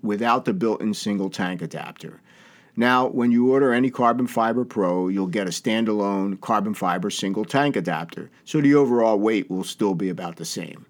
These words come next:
I think, uh, this is, uh, simplifies things and is a good update to this really fantastic P C.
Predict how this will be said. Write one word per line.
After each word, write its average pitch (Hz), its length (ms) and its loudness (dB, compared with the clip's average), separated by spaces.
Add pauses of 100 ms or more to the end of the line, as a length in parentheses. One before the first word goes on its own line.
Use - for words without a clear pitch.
(920)
I 127 120 0
think, 147 300 0 (180)
uh, 104 260 2
this 127 240 -2
is, 104 280 -6
uh, 107 140 -2
simplifies 90 800 -4
things 95 340 -6
and 95 140 -4
is 95 180 -4
a 92 80 -4
good 113 240 2
update 87 460 -2
to 95 100 -8
this 92 220 -6
really 113 340 2
fantastic 90 720 -6
P - 160 -6
C. - 380 -10